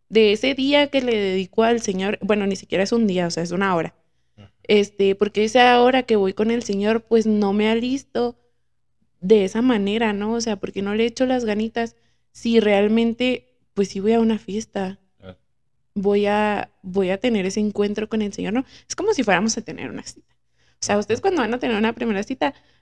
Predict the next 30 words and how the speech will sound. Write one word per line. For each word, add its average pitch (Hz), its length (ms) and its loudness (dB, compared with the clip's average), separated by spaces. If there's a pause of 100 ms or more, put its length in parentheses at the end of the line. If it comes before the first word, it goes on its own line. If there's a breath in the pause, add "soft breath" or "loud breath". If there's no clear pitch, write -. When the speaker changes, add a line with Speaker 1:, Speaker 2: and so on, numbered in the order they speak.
Speaker 1:
agarran 190 440 0
sus 254 160 -2
mejores 208 680 0
ropita 294 1080 -2
y 190 560 -2
hasta 190 320 -4
se 190 120 -6
Speaker 2:
Claro. 175 140 -4
Speaker 1:
perfuman 247 380 -2
y 226 80 -6
todo. 262 280 -4 (400)
Y 233 120 2
el 220 120 2
padre 254 320 0
sí 208 220 -4
es 202 140 -4
como, 208 480 -4
o 208 120 -2
sea, 214 400 0
desde 220 360 2
chiquitos 240 480 -4
es 208 140 -4
como 214 280 -2
que 208 140 -6
se 196 100 -4
empieza, 202 600 -2
¿no? 214 200 -2
A 220 100 -2
inculcar 196 500 -4
esto. 208 260 -8